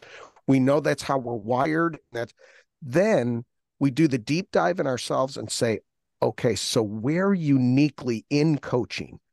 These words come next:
where am I at my best? What do I do that I'm best at? I could be good at a lot of things." And so sometimes we just have to say no to the good to say yes to the best. And that's a challenge.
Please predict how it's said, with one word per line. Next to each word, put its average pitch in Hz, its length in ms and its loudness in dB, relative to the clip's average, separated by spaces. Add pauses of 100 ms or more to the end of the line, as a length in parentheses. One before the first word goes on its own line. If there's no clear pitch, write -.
(160)
where 190 300 2
am 190 120 4
I 143 160 2
at 120 140 -4
my 113 120 -4 (120)
best? - 480 -8 (540)
What 151 160 2
do 202 80 -2
I 208 100 4
do 160 340 0
that 127 160 0
I'm 110 200 -6 (100)
best 147 340 -4
at? 90 160 -4
I 202 100 0
could 320 140 0
be - 100 4
good 226 280 0
at 226 100 0
a 143 40 -2
lot 135 260 -4
of 127 100 -4
things." - 460 -14 (580)
And 143 320 2 (200)
so 170 420 2 (120)
sometimes 208 800 -2
we 139 100 -2
just 147 320 -2
have 151 220 0
to 135 80 -6
say 135 260 0
no 120 340 2
to 180 120 2
the 196 120 -2
good 123 540 -2 (320)
to - 80 -4
say 139 240 0
yes 120 380 -2
to 139 100 -2
the 117 80 -2
best. - 480 -6 (800)
And 147 140 0
that's 190 180 0
a - 40 -2
challenge. - 680 -2